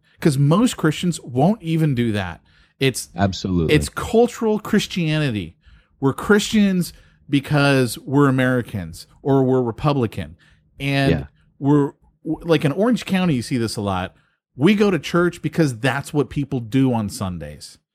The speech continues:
Speaker 1: And you see a lot of that, too, in the Bible Belt. It's not that it's like, you know, like your, your friend who's got the passion for Jesus. It's, it's not that.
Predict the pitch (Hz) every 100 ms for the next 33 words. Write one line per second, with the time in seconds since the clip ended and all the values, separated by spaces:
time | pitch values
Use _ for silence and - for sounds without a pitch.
0 | _ - _ 143 131 - 226 165 143 151
1 | 143 - 156 120 98 113 117 95 85 58
2 | _ - 127 - 143 170 214 208 180 156
3 | - 147 117 - - 123 110 104 104 -
4 | _ _ _ 143 139 151 143 143 135 131
5 | - 277 156 117 123 123 - - 143 147
6 | - 170 147 147 208 190 131 104 120 131
7 | 143 - 160 202 277 - 87 76